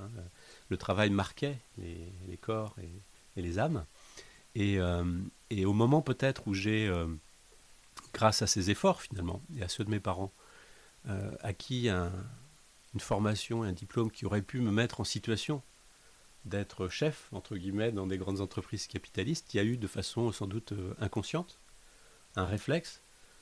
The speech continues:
alors, euh, à la fois de fidélité et de trahison finalement, parce que la fidélité c'est, c'est d'être mal à l'aise pour, euh, devenir, euh, celui qui donne des ordres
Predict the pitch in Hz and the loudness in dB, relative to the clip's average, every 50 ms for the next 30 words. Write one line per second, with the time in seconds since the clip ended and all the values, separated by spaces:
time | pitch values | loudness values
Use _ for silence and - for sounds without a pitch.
0 | - - - - 90 90 90 98 92 101 - - 101 113 113 107 - - 139 131 | -20 -10 -4 -2 -2 0 0 0 0 0 2 4 6 6 4 4 2 4 4 4
1 | 123 104 104 101 - - - 104 98 107 104 104 98 92 120 117 107 - - - | 4 4 2 0 0 -4 -6 2 4 4 6 4 4 4 2 2 2 0 -2 0
2 | 95 98 101 113 151 170 - - 101 92 92 92 95 90 - 120 - - - 104 | 0 0 2 0 -2 -2 -2 -4 -6 -4 -4 -4 -6 -10 -10 -14 -14 -10 -6 -4
3 | 95 92 - - 113 98 104 101 101 101 - - 117 113 113 - - - 95 87 | -4 -4 -2 -4 0 0 2 2 2 0 0 2 2 2 2 0 -2 -2 -2 -2
4 | - - - - - - - - - - - - - - - - - - - - | -4 -6 -18 -20 -20 -20 -20 -18 -18 -18 -18 -18 -20 -20 -18 -12 -10 -8 -6 -2
5 | 117 107 101 95 92 101 98 - - - - 98 92 95 95 95 101 101 104 107 | -2 -2 -2 0 0 -2 -2 -2 -6 -4 0 0 2 4 4 6 6 8 8 6
6 | 117 135 147 131 98 90 82 82 - - - - - - - - - - - - | 6 4 2 2 0 -2 -6 -6 -12 -18 -20 -20 -20 -20 -20 -20 -20 -20 -20 -20
7 | - - - - - 101 101 90 92 87 87 90 92 90 87 98 101 107 110 110 | -20 -20 -14 -6 -4 -4 -2 -2 -2 -2 -2 -4 -6 -4 -2 -2 0 0 0 0
8 | 110 98 85 85 85 87 - - - 92 87 95 104 98 - - 90 90 87 87 | -2 -4 -4 -4 -6 -6 -6 -6 -6 -4 -2 -4 -4 -6 -6 -10 -8 -8 -6 -8
9 | 85 87 101 98 95 90 98 95 92 107 110 113 110 101 90 82 | -4 -2 0 0 2 2 0 0 2 2 2 2 2 0 -4 -6